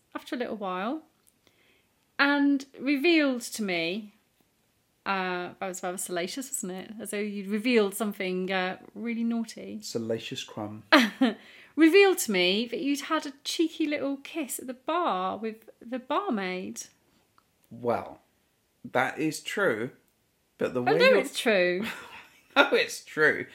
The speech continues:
Speaker 2: but the way you're revealing it isn't quite how it happened.
Speaker 1: Well, what happened then?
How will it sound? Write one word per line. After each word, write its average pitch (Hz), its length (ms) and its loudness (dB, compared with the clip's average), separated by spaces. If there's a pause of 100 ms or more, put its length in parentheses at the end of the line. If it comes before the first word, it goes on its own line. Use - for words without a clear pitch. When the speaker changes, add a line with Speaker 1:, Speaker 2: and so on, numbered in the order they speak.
(180)
Speaker 2:
but - 100 -8
the 180 80 0
way 165 120 6
you're 143 200 4
revealing 117 460 0
it 107 80 -2
isn't 120 220 -4
quite - 220 -6
how 113 120 -4
it 107 120 -10
happened. - 380 -8 (460)
Speaker 1:
Well, 330 140 4
what 370 180 0
happened 220 300 -6
then? 196 340 -8